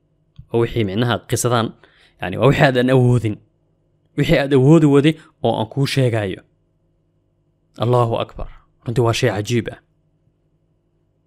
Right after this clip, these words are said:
Yacni, Qur'aanka fiiriya xitaa badanaa shay aad shar u malaynaysaan. Laakiin khayr ah. Wax aan u malaynayna khayr.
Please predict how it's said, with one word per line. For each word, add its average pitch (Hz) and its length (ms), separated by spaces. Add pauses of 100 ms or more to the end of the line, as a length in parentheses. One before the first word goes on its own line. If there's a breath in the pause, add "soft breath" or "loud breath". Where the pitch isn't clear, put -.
(680)
Yacni, 120 180
Qur'aanka 226 340
fiiriya 208 340
xitaa 170 320 (800)
badanaa 208 640 (300)
shay 226 300 (180)
aad 143 180
shar - 360
u 175 80
malaynaysaan. 139 640 (1160 loud breath)
Laakiin 160 300
khayr 214 340
ah. - 120 (1800 soft breath)
Wax 208 180
aan 196 200
u 220 100
malaynayna 196 400
khayr. 202 400